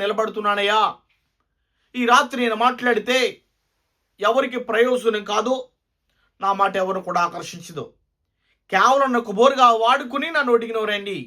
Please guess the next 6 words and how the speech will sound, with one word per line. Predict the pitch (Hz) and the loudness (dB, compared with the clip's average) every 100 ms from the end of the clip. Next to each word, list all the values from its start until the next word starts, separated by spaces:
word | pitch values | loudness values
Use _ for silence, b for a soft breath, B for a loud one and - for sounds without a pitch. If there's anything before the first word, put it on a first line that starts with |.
| _ _ _ _ _ _ _ 156 | _ _ _ _ _ _ _ -4
నాతోనూ | 190 202 220 220 294 - _ _ _ _ - | -2 0 -2 -2 -4 -10 _ _ _ _ -4
మా | 208 | 0
అందరితో | 233 240 240 | 0 0 0
కూడా | 247 240 | 2 4
మాట్లాడమని | 240 - 240 277 285 262 - _ _ _ _ _ _ _ - | 2 2 2 4 2 0 -8 _ _ _ _ _ _ _ -10
సదబడిన | - 208 277 254 202 | -4 2 4 4 4